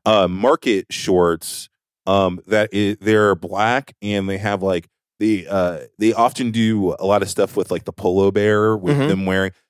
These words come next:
Speaker 1: and it's that Polo Bear, like, wearing a cardigan sweater, but it's all rhinestone, and it's, like, all different colored.
Speaker 2: Oh,
Speaker 1: It's
Speaker 2: that's wild.
Speaker 1: they're,
Speaker 2: That's
Speaker 1: like, right,
Speaker 2: wild.
Speaker 1: right, right by the, like, right by, like, the left, uh, like, the left short, left pant. I like those. Um,
Speaker 2: You, are you a mesh short guy?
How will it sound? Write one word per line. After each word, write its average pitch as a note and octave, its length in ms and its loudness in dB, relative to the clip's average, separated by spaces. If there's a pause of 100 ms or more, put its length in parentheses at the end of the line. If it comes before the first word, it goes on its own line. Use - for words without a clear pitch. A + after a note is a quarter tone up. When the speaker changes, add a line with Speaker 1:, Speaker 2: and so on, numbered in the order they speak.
(160)
Speaker 1:
and A2+ 80 0
it's G#2+ 120 -4
that A2+ 240 0
Polo A#2+ 380 2
Bear, G2+ 260 2
like, F2+ 180 -2
wearing G2 320 -2
a E2+ 140 -4
cardigan F#2+ 560 0
sweater, F#2+ 480 0
but F2 140 -6
it's F2 140 -6 (100)
all G2 260 2
rhinestone, C3+ 720 -2
and G2+ 100 -4
it's, F#2+ 120 -8
like, F2+ 80 -6
all F#2 200 -4
different F#2 340 -4
colored. B2 480 2
Speaker 2:
Oh, C3+ 100 0
Speaker 1:
It's A#2 80 4
Speaker 2:
that's A2 160 -2
wild. G#2 320 -6
Speaker 1:
they're, A#2+ 100 0
Speaker 2:
That's B2 140 4
Speaker 1:
like, - 0 -
right, B2 220 0
Speaker 2:
wild. C3+ 40 2
Speaker 1:
right, C3 160 2
right A#2 260 2
by A#2 200 2
the, G2 360 4
like, G2+ 180 -2
right G#2 220 2
by, F#2 480 2
like, F#2 160 -6
the F2+ 120 0
left, F#2 460 -2
uh, D2+ 560 -4 (120)
like, F#2+ 140 -4
the F2 100 -8
left F2 500 -4
short, - 560 -2
left F2+ 260 -6
pant. - 440 -10 (160)
I F#2+ 60 0
like G#2+ 220 0
those. F#2+ 600 2 (400)
Um, F2 720 -2
Speaker 2:
You, C3 220 0
are A#2+ 60 2
you A#2 120 0
a A2 40 -2
mesh G#2+ 220 -2
short B2+ 220 -4
guy? C3 320 -2